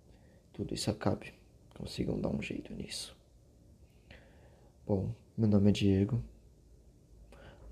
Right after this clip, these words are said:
mais conhecido como Cenoura. Eu preciso da ajuda de vocês.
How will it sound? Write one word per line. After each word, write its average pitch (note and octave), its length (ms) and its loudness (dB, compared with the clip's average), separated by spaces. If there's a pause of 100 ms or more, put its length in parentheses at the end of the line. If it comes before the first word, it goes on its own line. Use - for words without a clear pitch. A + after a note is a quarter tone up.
mais G2+ 180 2
conhecido G#2 480 2
como G#2 240 -2
Cenoura. G2+ 580 4 (1800)
Eu G#2+ 120 2
preciso - 500 -4
da - 80 -4
ajuda G2 300 -2
de - 160 -10
vocês. - 720 -4